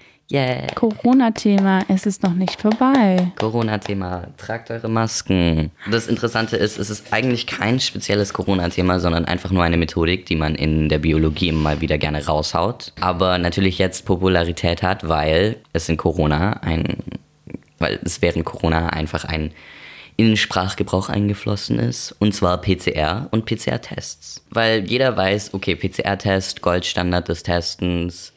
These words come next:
Speaker 2: Die sind sehr
Speaker 1: irgendwas
Speaker 2: genau.
Speaker 1: mit Labor,
Speaker 2: Mhm.
Speaker 1: bla, ne?
Speaker 2: Mhm.
Speaker 1: Ähm, aber was ist eigentlich P C R und wofür steht P C R? Und lass damit anfangen, wofür steht P C R? P C R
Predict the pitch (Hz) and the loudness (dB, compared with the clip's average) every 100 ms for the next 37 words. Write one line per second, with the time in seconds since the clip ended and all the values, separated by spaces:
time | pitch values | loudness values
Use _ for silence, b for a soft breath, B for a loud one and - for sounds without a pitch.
0 | _ - 226 208 208 196 123 110 107 98 | _ -4 0 2 4 4 4 4 2 2
1 | 110 92 90 85 82 82 82 80 76 262 | 2 4 2 2 2 4 4 2 2 2
2 | 80 80 76 76 76 B B - 95 110 | 4 2 0 -4 -6 B B -4 0 0
3 | 113 - 240 214 - 240 240 196 202 - | -2 -2 -2 -2 -2 2 2 2 0 0
4 | 135 131 139 - 117 - 90 90 87 78 | 0 0 0 -2 -4 -2 0 0 0 -2
5 | 82 - - 87 - 80 80 87 82 - | -4 -6 -6 -4 0 2 2 0 -2 -4
6 | 87 - 87 73 - 76 - - 78 73 | -6 -2 -2 -2 -4 -6 -4 -6 -4 -6
7 | - b b b b b 98 98 101 85 | -10 b b b b b 2 4 4 0
8 | - _ _ _ - 110 113 107 101 95 | -6 _ _ _ -4 -4 -2 -2 0 -2
9 | 95 95 90 85 - 95 101 90 92 85 | 0 0 0 -2 0 0 2 2 0 0
10 | 85 78 - 76 73 - 92 - 95 104 | -4 -4 -6 -6 -6 -4 -2 0 0 0
11 | 127 139 | 0 -4